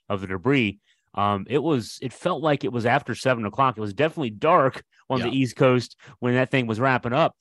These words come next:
Speaker 1: That's only gonna be good for ratings, but also,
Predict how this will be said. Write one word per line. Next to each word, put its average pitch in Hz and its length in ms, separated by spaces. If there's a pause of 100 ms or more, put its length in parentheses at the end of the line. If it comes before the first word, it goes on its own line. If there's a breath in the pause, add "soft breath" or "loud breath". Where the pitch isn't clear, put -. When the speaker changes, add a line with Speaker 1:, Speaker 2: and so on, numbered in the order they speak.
(300)
Speaker 1:
That's 165 260
only 175 240
gonna 143 180
be 123 120
good 139 260
for 123 100
ratings, 123 440
but 113 120
also, 131 440